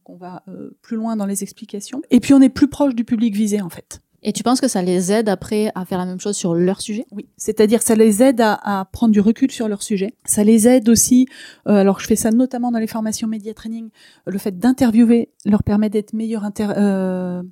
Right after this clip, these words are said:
Speaker 1: de, ouais, d'interviewer, d'être meilleur quand ils sont interviewés. Mais surtout,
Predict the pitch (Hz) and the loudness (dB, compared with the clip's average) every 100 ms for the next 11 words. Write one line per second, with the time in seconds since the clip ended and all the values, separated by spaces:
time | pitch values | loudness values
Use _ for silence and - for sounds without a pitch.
0 | _ 185 202 - 190 180 160 185 165 180 | _ -4 -4 -4 -8 -6 -4 -6 -4 -2
1 | 240 214 - - 208 226 240 - 240 - | -2 -2 -6 -6 -2 2 0 2 0 2
2 | 226 214 - 254 208 196 180 190 196 - | -4 -2 0 0 0 -4 -4 -4 -4 4
3 | 214 214 269 - 277 302 320 | 4 6 2 2 4 6 6